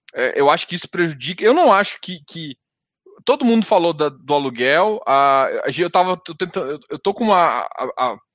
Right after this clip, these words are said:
chamada aberta na B três pra saber sobre venda, vendas de novo, até o, o, o Fee Elevator tinha perguntado numa live que eu tinha feito com, na sexta-feira, é, meio que mo-, parece que morreu de novo, sabe? Me falaram no final do, do mês,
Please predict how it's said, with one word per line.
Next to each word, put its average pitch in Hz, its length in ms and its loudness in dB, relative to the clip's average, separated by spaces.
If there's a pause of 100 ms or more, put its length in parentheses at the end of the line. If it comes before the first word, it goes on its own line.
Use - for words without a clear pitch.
(200)
chamada 165 480 2
aberta 151 380 0
na 143 60 -2
B 139 140 -6
três 151 300 -8
pra 151 100 -10
saber 131 300 -6
sobre 135 260 -12
venda, 127 360 -4 (540)
vendas 139 360 0
de 123 100 -4
novo, 131 380 0
até 143 240 0
o, 165 60 -2
o, 117 680 -8 (380)
o 120 40 -10
Fee 143 260 -4
Elevator 131 500 2
tinha 151 200 -2
perguntado 135 600 2
numa 123 160 2
live 123 260 0
que - 60 -16
eu 110 40 -18
tinha 113 120 -14
feito 117 300 -6
com, 104 220 -8 (360)
na 110 100 0
sexta-feira, 127 760 -4 (500)
é, 131 640 2 (180)
meio 160 220 0
que 214 100 0
mo-, 208 180 6
parece 202 300 2
que - 60 0
morreu 240 400 4
de 170 100 -2
novo, 127 280 0
sabe? 110 360 0 (240)
Me 175 160 -4
falaram 196 400 4
no 214 100 0
final 196 320 0
do, 214 200 -8 (260)
do 156 140 -4
mês, 147 500 -2